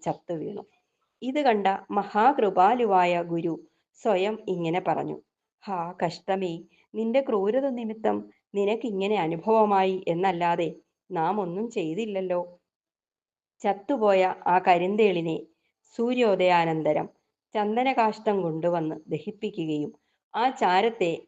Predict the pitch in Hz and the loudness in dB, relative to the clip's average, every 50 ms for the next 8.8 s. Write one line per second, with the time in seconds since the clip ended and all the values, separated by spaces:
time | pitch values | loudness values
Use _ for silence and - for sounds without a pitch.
0 | - 180 170 185 185 190 220 220 208 180 170 165 160 160 - - - 160 151 165 | -14 -6 -4 -2 0 0 0 0 0 -2 -2 -2 -4 -4 -6 -4 -4 -4 -2 -2
1 | 190 196 202 190 175 160 - - 160 151 - - - - _ _ _ _ - 185 | -2 -2 -4 -4 -6 -6 -8 -6 -6 -6 -8 -10 -20 -20 _ _ _ _ -2 0
2 | 175 175 190 220 220 - 247 220 196 175 170 190 226 226 - 233 226 220 208 185 | 0 2 2 0 0 0 2 4 6 6 6 4 4 2 0 0 0 2 2 2
3 | 170 160 165 170 226 240 233 - 185 180 170 170 170 165 165 160 - - - - | 2 0 0 -2 -4 -4 -2 0 0 0 0 0 -2 -2 -2 -4 -4 -6 -10 -8
4 | 165 165 160 175 180 196 208 220 214 185 180 175 175 - 160 151 151 165 185 196 | -6 -4 -2 0 2 2 2 0 0 -2 -4 -6 -2 -2 0 0 0 0 0 0
5 | 180 170 160 160 160 - 170 160 160 156 180 180 175 170 160 156 156 - - - | 0 0 -2 -4 -4 -2 -2 -2 0 0 -2 0 0 0 0 0 -2 -4 -4 -4
6 | 156 147 151 165 160 - 220 202 170 156 151 147 143 143 - - 156 143 139 - | -2 -2 -2 -2 0 2 2 2 2 2 0 -2 -4 -6 -8 -8 -6 -6 -6 -6
7 | - - - _ _ _ _ _ _ _ _ _ _ - - 226 269 302 330 311 | -8 -12 -14 _ _ _ _ _ _ _ _ _ _ -12 -8 -4 -4 -4 -4 -6
8 | - - _ _ - - 214 202 202 226 240 254 240 196 170 | -8 -16 _ _ -2 0 0 0 0 -2 -4 -4 -2 -4 -6